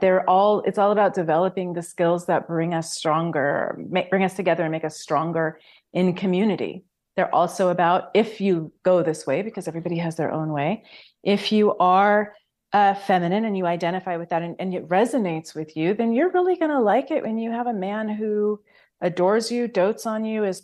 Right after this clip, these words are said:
polarized and, you know, wants to protect and provide and preserve you and sort of wraps you up in that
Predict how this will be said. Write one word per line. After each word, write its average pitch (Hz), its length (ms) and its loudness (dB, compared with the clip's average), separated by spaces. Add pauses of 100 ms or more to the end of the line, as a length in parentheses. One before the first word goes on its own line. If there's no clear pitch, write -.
polarized 196 960 0
and, 180 240 -6
you 175 100 -4
know, 175 140 2
wants 180 520 -2
to 196 360 2 (380)
protect 202 480 -4
and 190 160 -2
provide 185 480 2
and 185 200 0
preserve 185 540 2
you 180 300 0
and 180 180 -4
sort 180 160 -6
of 175 80 -6 (120)
wraps 165 440 2
you 185 200 4
up 160 260 2
in 165 180 -2
that 165 360 2